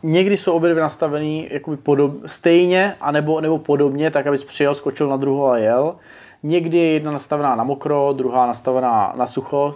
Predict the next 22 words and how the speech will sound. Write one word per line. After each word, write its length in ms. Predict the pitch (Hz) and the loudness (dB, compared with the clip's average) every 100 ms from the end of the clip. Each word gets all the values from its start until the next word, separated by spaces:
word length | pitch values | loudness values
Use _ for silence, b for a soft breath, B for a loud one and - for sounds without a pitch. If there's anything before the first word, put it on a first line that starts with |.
| 156 | -8
vypadá 440 | 135 139 131 127 | -8 0 0 0
to, 160 | 135 131 | -2 -2
že 100 | 131 | 0
jo. 260 | 123 135 - B B - | 0 -2 -10 B B -6
Před 200 | 175 160 | -2 2
závodem 580 | 170 156 151 147 143 | 4 4 2 0 2
je 300 | 143 135 131 | 2 4 2
většinou 480 | 131 131 131 147 139 | -2 -4 -4 -8 -8
to 100 | 139 | -6
dělaný 320 | 139 135 131 | -2 -2 -4
tak, 260 | 123 127 120 | -4 -4 -2
že 320 | 120 123 113 - - | -2 -2 -4 -8 -14
ty 80 | 120 | -4
vyjedeš 320 | 139 143 139 | 0 2 2
na 80 | 143 | 0
jedné 140 | 135 | -2
motorce, 380 | 123 131 127 135 | -2 -4 -2 -2
druhá 220 | 135 135 | 2 2
je 40 | |
nachystaná 380 | 131 - - 143 | 0 -4 -4 -4
přesně 340 | 139 143 160 147 | -2 -6 -6 -4
stejně, 560 | 156 135 120 123 - | 0 0 0 -6 -8